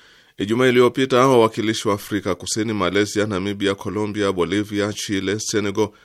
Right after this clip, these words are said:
Honduras na Belize walitangaza kuundwa kundi la The Hague kwa lengo la kukomesha ukaliaji mabavu wa Israel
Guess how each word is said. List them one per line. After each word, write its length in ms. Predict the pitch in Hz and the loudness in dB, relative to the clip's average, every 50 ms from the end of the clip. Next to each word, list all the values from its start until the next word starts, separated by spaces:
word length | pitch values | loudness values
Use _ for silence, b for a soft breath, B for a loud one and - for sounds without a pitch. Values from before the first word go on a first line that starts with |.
| b b b | b b b
Honduras 760 | _ - - 127 120 120 113 104 110 98 85 82 - - - | _ -6 -2 0 0 0 2 0 2 2 2 0 -2 -4 -8
na 260 | 71 90 92 85 - - - | -8 -6 -6 -6 -6 -6 -6
Belize 500 | - 95 90 82 76 69 - - 71 - _ b b b b b b b b b b b b | -2 -2 0 0 0 -4 -6 -8 -12 -14 _ b b b b b b b b b b b b
walitangaza 560 | - 69 71 69 - 69 78 95 98 95 92 | -8 -6 -6 -6 -6 -6 -4 -4 -2 -2 -2
kuundwa 580 | 90 - 92 92 104 117 113 110 107 117 123 123 | -4 -4 -4 -4 -4 -2 0 0 0 0 0 -4
kundi 400 | - - 120 117 104 98 101 107 | -6 -4 -4 -2 0 0 -2 0
la 160 | 104 98 90 | 0 0 -2
The 120 | - 95 | 0 -4
Hague 460 | 92 90 101 90 69 62 58 53 - - _ _ _ _ _ _ _ _ _ | -6 -6 -4 -4 -4 -4 -6 -10 -14 -16 _ _ _ _ _ _ _ _ _
kwa 200 | - 73 69 62 | -12 -10 -8 -4
lengo 440 | 69 82 92 98 98 101 107 123 123 113 | -2 -2 -2 -2 -2 -2 -2 -2 -2 -2
la 300 | 104 101 90 82 76 67 73 - _ | -2 0 0 0 -2 -4 -6 -10 _
kukomesha 640 | - 90 78 - - 58 67 87 98 - - 104 80 | -8 -8 -6 -6 -8 -6 -4 -4 -4 -4 -4 -4 -4
ukaliaji 520 | - 78 - - 90 80 82 87 85 85 82 | -4 -4 -6 -4 -6 -2 -2 -2 -2 -2 -4
mabavu 380 | 85 78 85 82 82 80 80 80 | -6 -4 -2 -2 -4 -2 -2 -2
wa 100 | 78 80 | -2 -2
Israel 580 | 76 76 - 65 62 64 64 - 64 71 71 | -2 -4 -6 -8 -6 -6 -6 -4 -6 -6 -6